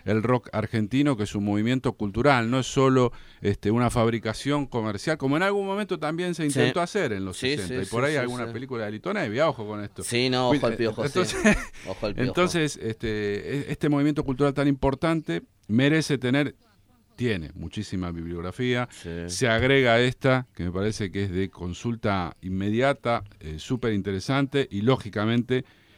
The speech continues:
Speaker 1: con datos que vienen ya desde una visión de algo que ya pasó. Se lo vio desde,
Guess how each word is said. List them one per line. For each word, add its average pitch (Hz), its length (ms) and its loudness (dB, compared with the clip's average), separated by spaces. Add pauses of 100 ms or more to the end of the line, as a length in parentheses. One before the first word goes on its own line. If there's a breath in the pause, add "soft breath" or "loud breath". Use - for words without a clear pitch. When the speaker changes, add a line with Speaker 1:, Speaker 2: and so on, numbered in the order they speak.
(140 soft breath)
Speaker 1:
con 120 320 -2 (100)
datos 139 760 -2 (100)
que 101 140 -4
vienen 123 260 -2
ya 131 200 -4
desde 113 180 -4
una 117 160 -4
visión 135 400 -4
de 113 100 -4
algo 123 280 -6
que 98 80 -14
ya 110 200 -12
pasó. 120 340 -6
Se 104 160 -10
lo 101 120 -6
vio 110 280 -4
desde, 92 300 -10